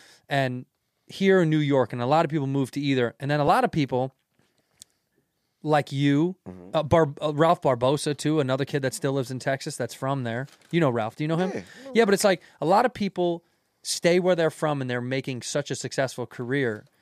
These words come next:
Speaker 1: And I think proving, you guys are proving, like, you don't have to go to the, you don't have to go live in L A or live, you can, but you don't have to.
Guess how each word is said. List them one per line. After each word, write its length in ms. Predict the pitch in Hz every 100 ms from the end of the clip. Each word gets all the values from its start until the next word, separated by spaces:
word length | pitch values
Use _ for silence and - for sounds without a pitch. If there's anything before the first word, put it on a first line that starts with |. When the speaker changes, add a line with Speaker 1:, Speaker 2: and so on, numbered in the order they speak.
| _
Speaker 1:
And 120 | 131 139
I 60 |
think 220 | 147 139
proving, 580 | - - 214 226 139 120
you 140 | 131 156
guys 180 | 139
are 60 | 127
proving, 460 | - 196 190 143 120
like, 200 | 113 - _ _ _ -
you 100 | 139
don't 180 | 156 147
have 200 | 156 -
to 80 | 131
go 100 | 127
to 80 |
the, 80 | 117 -
you 160 | 147 160
don't 160 | 190
have 220 | 165 175 -
to 80 |
go 120 | 143 135
live 220 | 131 135
in 80 | 139
L 160 | 131
A 80 | 127
or 80 | 123
live, 180 | 131 135
you 120 | 160
can, 500 | - 214 208 165 185 _ _ -
but 60 | 147
you 60 |
don't 140 | 147 139
have 260 | 165 156
to. 220 | - 117